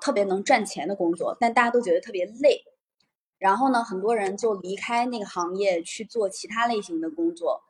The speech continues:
做了没多少时间，几乎所有人全部又重新回到了这个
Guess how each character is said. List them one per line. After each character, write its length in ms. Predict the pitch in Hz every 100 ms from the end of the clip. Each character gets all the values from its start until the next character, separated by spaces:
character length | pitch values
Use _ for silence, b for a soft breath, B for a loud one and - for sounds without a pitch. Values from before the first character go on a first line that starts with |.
| _ _ _
做 180 | - 285
了 100 | 220
没 240 | 190 202
多 240 | 220 294 302
少 200 | 262 175
时 180 | -
间， 260 | 175 196 190
几 220 | - 254
乎 220 | 247 254
所 200 | 254 247
有 80 | 190
人 200 | 165 160
全 260 | 156 175 165
部 140 | 202
又 160 | 208 190
重 240 | - 170
新 180 | 185 233
回 180 | - 160
到 200 | 190 180
了 100 | 165
这 160 | 180
个 280 | 170 135 87